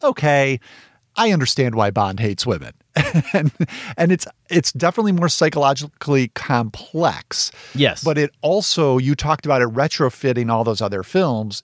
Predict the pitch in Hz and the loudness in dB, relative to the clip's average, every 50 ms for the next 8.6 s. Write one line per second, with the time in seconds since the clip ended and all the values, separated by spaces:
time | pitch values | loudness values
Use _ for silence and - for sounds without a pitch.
0 | _ _ 135 139 - _ _ 135 139 156 165 151 - - 160 143 135 131 123 120 | _ _ -2 -2 -2 _ _ 0 2 2 2 2 2 2 2 2 2 2 0 0
1 | 113 113 123 120 117 117 117 113 113 113 107 107 120 123 120 - 131 120 104 101 | 0 2 2 2 2 2 0 -2 -2 -4 -4 -2 -4 -2 -2 -2 -4 -4 -4 -4
2 | 107 117 113 110 107 - 117 110 107 107 110 113 107 110 - - - _ - 110 | -4 -2 -2 -2 -2 -2 -4 -4 -4 -4 -2 0 0 -2 -2 -6 -8 _ -2 -2
3 | 107 107 107 - - _ _ _ _ _ _ _ _ _ _ _ - 120 123 120 | -2 -2 -6 -12 -20 _ _ _ _ _ _ _ _ _ _ _ 0 2 2 2
4 | - - - 113 113 113 - - - 277 254 151 123 117 _ _ - _ - - | 0 -2 -2 0 0 0 -2 -2 0 2 2 2 0 -2 _ _ -18 _ -18 -20
5 | - - - - _ _ _ - 156 143 147 147 143 147 143 143 131 131 123 123 | -20 -20 -20 -20 _ _ _ -2 0 0 2 2 2 2 0 2 2 2 2 2
6 | 120 123 127 127 120 110 - 110 104 - 123 117 110 110 104 - - - - - | 0 -2 -2 -2 -4 -2 0 -2 -2 0 -2 -2 -2 -4 -8 -8 -8 -10 -10 -8
7 | - - 139 139 139 135 131 131 120 123 113 101 - - 117 107 101 - 107 98 | -2 0 2 2 2 2 0 2 0 0 -2 -2 -2 -4 -4 -4 -2 -6 -6 -6
8 | 90 90 90 90 82 87 - - - 170 156 | -6 -8 -8 -10 -12 -8 -6 0 2 4 4